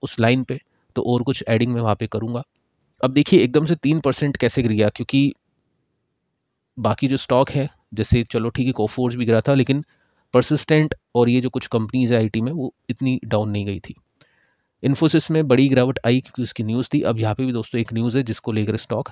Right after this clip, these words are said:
नीचे आ चुका है। simply आप देख सकते हैं जो मर्जर हुआ था इस कंपनी के बीच में या इस कंपनी में और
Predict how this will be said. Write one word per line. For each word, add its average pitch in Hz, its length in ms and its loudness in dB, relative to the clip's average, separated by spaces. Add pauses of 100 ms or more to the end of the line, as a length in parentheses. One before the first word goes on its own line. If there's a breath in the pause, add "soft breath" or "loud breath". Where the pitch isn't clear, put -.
नीचे 104 220 -6
आ - 80 -2
चुका - 260 -12
है। - 100 -12 (720)
simply 143 280 2
आप 170 100 6
देख 127 140 -2
सकते 131 260 -4
हैं 139 120 -2
जो 139 260 -2 (640)
मर्जर 131 300 4
हुआ 131 160 2
था 143 80 0
इस 131 140 -2
कंपनी 113 300 -2
के 117 80 0
बीच 104 240 -8
में 107 100 -8 (420)
या 107 120 2
इस 113 120 -2
कंपनी 120 380 -2
में 127 200 0 (360)
और 117 260 4